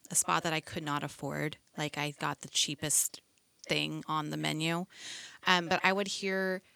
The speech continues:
I overheard these, um, young women in the locker room talking about how, basically how they needed to look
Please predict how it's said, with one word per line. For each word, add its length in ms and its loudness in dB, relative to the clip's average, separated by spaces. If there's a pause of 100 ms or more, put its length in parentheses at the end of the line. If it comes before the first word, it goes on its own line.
(300)
I 120 -2
overheard 480 -2
these, 220 -4 (200)
um, 320 0
young 260 -2
women 300 -4
in 200 -4
the 100 -4
locker 320 0
room 380 -4 (340)
talking 380 -4
about 280 0
how, 580 0 (800)
basically 540 2
how 280 2
they 180 0
needed 340 -4
to 140 -2
look 260 -4